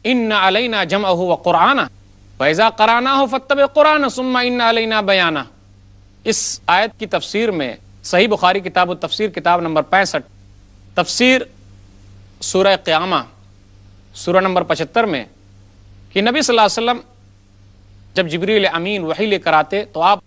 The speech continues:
उनके साथ साथ ही कुरान को दोहराते थे। तो अल्लाह ने कहा, "आप जल्दबाजी न कीजिए, उसको आपके दिलों पर जमाना और याद कराना हमारा काम है।" उसके बाद नबी सल्लल्लाहु अलैहि वसल्लम उनके साथ जल्दबाजी नहीं करते,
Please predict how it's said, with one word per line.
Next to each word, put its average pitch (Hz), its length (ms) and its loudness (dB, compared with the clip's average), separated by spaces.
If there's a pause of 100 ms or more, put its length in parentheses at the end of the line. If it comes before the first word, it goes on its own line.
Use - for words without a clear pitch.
उनके 214 220 -4
साथ 220 260 2
साथ 233 320 0
ही 320 80 -2
कुरान 254 340 2
को 269 100 -4
दोहराते 196 400 2
थे। 160 100 -8
तो 160 100 -4
अल्लाह 208 200 2
ने 208 120 -4
कहा, 208 140 2
"आप 196 100 0
जल्दबाजी 165 460 0
न 226 120 -4
कीजिए, 254 400 2 (840)
उसको 202 280 -2
आपके 220 480 0
दिलों 202 260 2
पर 202 160 -2
जमाना 180 520 0
और 156 200 -2
याद 175 320 0
कराना 185 340 2
हमारा 208 400 -2
काम 151 260 -4
है।" 104 100 -12 (200)
उसके 175 200 -8
बाद 170 220 2
नबी 170 220 -4
सल्लल्लाहु 160 280 0
अलैहि 175 100 -8
वसल्लम 180 260 -6
उनके 160 240 -6
साथ 151 420 0
जल्दबाजी 143 500 -2
नहीं 143 160 -2
करते, 113 360 -12